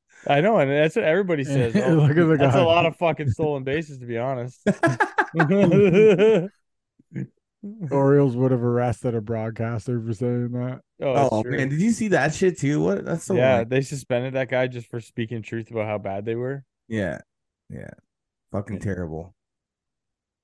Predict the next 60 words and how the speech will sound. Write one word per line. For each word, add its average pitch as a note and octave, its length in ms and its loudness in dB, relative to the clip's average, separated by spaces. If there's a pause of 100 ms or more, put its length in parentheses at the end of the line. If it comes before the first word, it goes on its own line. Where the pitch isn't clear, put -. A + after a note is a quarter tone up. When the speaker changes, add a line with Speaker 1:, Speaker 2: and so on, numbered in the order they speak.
(160)
Speaker 2:
But C3 80 -2
Speaker 3:
Can't A#2+ 80 0
Speaker 2:
he A#2 60 -2
Speaker 3:
say F2 80 -4
Speaker 2:
drank A2+ 120 0
a C4+ 40 6
Speaker 3:
nothing A2+ 180 -2
Speaker 2:
little A2 140 -6
Speaker 3:
these G2 160 -10
Speaker 2:
too - 100 -8
Speaker 3:
days. G2 140 -4
Speaker 2:
much G#2+ 220 -12 (120)
before G2+ 280 -10
the G2+ 100 -8
game. G#2+ 380 -10 (440)
Speaker 3:
You A#2 100 -14
Speaker 2:
I A#2+ 60 -4
love A#2+ 200 2
Speaker 3:
come D3 140 -2
Speaker 2:
reading D3+ 140 -2
Speaker 3:
on D3 60 -12
to C#3 60 -6
Speaker 2:
the C3+ 60 0
Speaker 3:
Red C#3 140 2
Speaker 2:
freaking B2+ 60 0
Speaker 3:
Letter, C#3 160 2
Speaker 2:
comments. G#2+ 380 -6
Speaker 3:
say A#2 120 0
whatever A2+ 280 0
the A#2 80 2
Speaker 2:
Sometimes A#2+ 240 -2
Speaker 3:
fuck A2 100 -10
Speaker 2:
that's A2+ 180 -6
Speaker 3:
you G#2+ 60 -2
want. G#2 160 0
Speaker 2:
half - 60 -16
the G2 100 -12
battle. G2 500 -10 (100)
What A2+ 380 -10
is G#2 240 -6
going G#2+ 360 -6
on G#2 240 -10
Speaker 1:
So A#2+ 140 -2
Speaker 2:
here? A#2 100 -2
Speaker 1:
this C3 200 -2
is C#3+ 160 -4
cra-, D3 240 2
this C#3+ 160 0
is D3+ 80 -6
just D3+ 420 -2
crazy. G#2+ 440 -4
So G#2+ 180 -8
this A2+ 200 -4
is, C3 160 -8
uh, A2 200 0 (120)
cricket, G2+ 400 -8 (140)
but, A2 240 -6 (140)
uh, F#2 240 -8
in G2 200 -8
wheelchairs, C3+ 640 -6